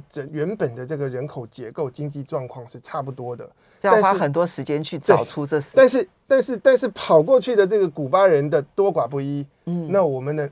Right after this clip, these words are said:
Speaker 1: 我们能不能从这里把它当成是一个自然实验，然后来比较，
Speaker 2: 哦。
Speaker 1: 哎，这个因为外来的古巴人造成的这个劳动力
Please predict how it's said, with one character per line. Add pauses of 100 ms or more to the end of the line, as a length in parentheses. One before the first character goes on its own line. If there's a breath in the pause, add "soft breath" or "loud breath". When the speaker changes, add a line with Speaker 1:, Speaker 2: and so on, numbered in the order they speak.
(100)
Speaker 1:
我
们
能
不
能
从
这
里 (200)
把
它
当
成
是
一
个
自
然
实
验， (440)
然
后
来
比
较，
Speaker 2:
哦。 (200)
Speaker 1:
哎， (180)
这
个
因
为 (580)
外
来
的
古
巴
人
造
成
的
这
个
劳
动
力